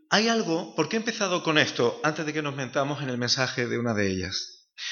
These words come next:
Porque, y vuelvo a hacer una pregunta, y así compruebo también que no os he dormido tan pronto. ¿Cuál es el material de los siete candeleros de oro?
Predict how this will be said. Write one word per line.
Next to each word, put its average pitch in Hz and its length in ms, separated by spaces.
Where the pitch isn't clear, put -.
Porque, 151 580
y 147 120
vuelvo 208 200
a 196 40
hacer 190 160
una 170 180
pregunta, 127 320
y 113 60
así 151 180
compruebo 147 420
también 143 360
que 143 100
no 139 80
os 135 60
he 143 60
dormido 127 420
tan 110 160
pronto. - 280
¿Cuál 202 200
es 226 180
el 180 80
material 170 560
de 156 80
los 139 140
siete 156 260
candeleros 127 540
de 110 100
oro? 95 360